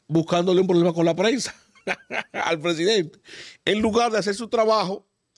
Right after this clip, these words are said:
y hacer algo tan importante que la prensa se desvirtúe y deje de atacarlo por el tema de, de la reforma quizá, y digan, "Bueno,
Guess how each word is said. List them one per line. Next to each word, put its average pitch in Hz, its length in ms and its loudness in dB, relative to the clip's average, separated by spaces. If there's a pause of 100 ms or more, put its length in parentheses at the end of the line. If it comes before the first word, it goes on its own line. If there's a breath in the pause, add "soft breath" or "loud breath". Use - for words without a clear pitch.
(280 soft breath)
y - 80 -4
hacer 170 180 0
algo 220 220 2
tan 240 240 -2
importante 190 600 -2
que 165 120 -2
la 160 100 4
prensa 202 220 0
se 202 120 0
desvirtúe 175 800 2 (440 loud breath)
y 156 100 2
deje 180 220 2
de 220 60 2
atacarlo 202 520 0
por 185 140 0
el 165 80 0
tema 190 200 4
de, 180 160 4
de 170 120 2
la 175 80 4
reforma 175 380 0
quizá, 165 340 -4 (220 loud breath)
y 113 200 -6
digan, 156 260 2
"Bueno, 175 380 0